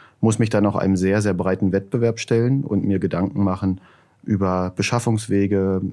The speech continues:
ähm, Versandwege und wie ich das Ganze skalieren kann und technisch auch abbilden kann. Oder ich sage, ich möchte das alles nicht, aber ich bin Experte in einem ganz bestimmten Bereich.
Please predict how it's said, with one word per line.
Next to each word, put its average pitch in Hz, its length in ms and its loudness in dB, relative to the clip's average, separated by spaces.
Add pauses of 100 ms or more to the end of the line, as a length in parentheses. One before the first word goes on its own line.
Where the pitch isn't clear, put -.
ähm, 95 400 0
Versandwege 104 920 0
und 98 380 -4
wie 98 160 0
ich 101 80 -2
das 95 180 -4
Ganze 95 220 -2
skalieren 101 480 0
kann 135 260 0
und 98 200 -2
technisch 101 480 -2
auch 90 160 -4
abbilden 127 400 0
kann. 147 280 0 (560)
Oder 143 560 2
ich - 180 -6
sage, 107 300 2
ich 110 160 0
möchte 123 240 2
das 104 140 -2
alles 98 260 -2
nicht, 127 300 -2
aber 98 120 0
ich 101 140 -4
bin 101 200 2
Experte 107 540 -2
in 95 100 -2
einem 98 200 0
ganz 98 220 0
bestimmten 110 440 -2
Bereich. 87 480 -2